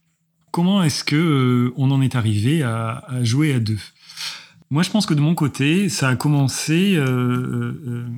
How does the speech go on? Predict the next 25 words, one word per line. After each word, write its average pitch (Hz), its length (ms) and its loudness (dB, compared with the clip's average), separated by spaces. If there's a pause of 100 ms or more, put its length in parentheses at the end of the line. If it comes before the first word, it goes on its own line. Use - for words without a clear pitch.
(140)
il 131 60 -4
y 127 80 0
a 117 240 -4 (440)
vingt 143 380 2
ans 143 100 4
de 123 60 4
ça. - 340 -4 (260)
Euh, 131 100 -4
il 135 60 -2
y 135 40 0
a 131 40 0
vingt 147 180 0
ans 139 100 2
de 120 40 0
ça, 156 360 0
euh, 120 720 -2
je 113 140 -2
me 127 80 0
suis - 180 -2
lancé 135 420 0
simultanément 143 1120 0
en 135 140 -2
tant 165 140 0
que 147 120 -2
joueur, 120 540 0